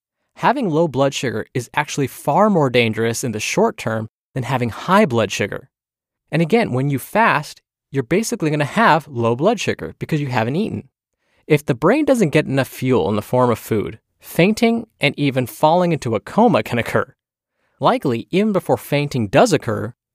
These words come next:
the person may start to feel weak, nauseated, they may have difficulty speaking clearly, may begin suffering from cold sweats,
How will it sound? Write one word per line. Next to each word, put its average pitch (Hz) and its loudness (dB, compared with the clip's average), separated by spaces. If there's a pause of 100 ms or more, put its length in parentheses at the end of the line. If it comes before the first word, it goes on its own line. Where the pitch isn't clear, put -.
the - -6
person 208 0
may 165 2
start 127 0
to 113 -6
feel 107 -2
weak, 196 -2 (220)
nauseated, 160 2 (260)
they - 0
may 147 2
have 117 2
difficulty 120 -2
speaking - -2
clearly, 165 4 (320)
may 127 4
begin 123 0
suffering 120 0
from 104 -8
cold 170 2
sweats, - -4